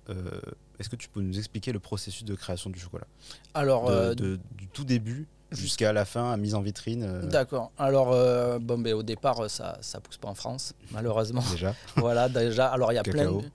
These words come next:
Speaker 2: Le cacaoyer, exactement. Donc, c'est un arbre, alors, euh, qui pousse, euh, on va, alors, je vais simplifier parce que sinon, après, ça, ça va être trop long et c'est trop technique.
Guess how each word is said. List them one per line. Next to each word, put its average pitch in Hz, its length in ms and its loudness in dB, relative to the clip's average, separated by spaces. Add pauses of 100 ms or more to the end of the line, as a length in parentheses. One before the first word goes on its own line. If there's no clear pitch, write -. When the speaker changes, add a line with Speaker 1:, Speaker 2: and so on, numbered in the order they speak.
(160)
Speaker 2:
Le 127 160 0
cacaoyer, 131 640 2 (160)
exactement. 110 500 -6
Donc, 120 160 -4
c'est 110 140 -4
un 104 140 -4
arbre, 147 300 0 (400)
alors, 104 280 -2
euh, 107 400 0
qui - 200 -10
pousse, 147 360 -6
euh, 113 160 -2 (140)
on 110 140 -10
va, 117 120 -12 (180)
alors, - 200 -10
je 95 60 -6
vais 113 80 -2
simplifier 131 640 0
parce 117 200 -4
que - 40 -10
sinon, 117 280 -8
après, 110 180 -10
ça, 98 220 -10
ça - 140 -12
va 101 80 -8
être 98 60 -14
trop - 220 -2
long 139 240 4
et 110 80 -2
c'est - 160 -6
trop - 160 -4
technique. 147 400 -2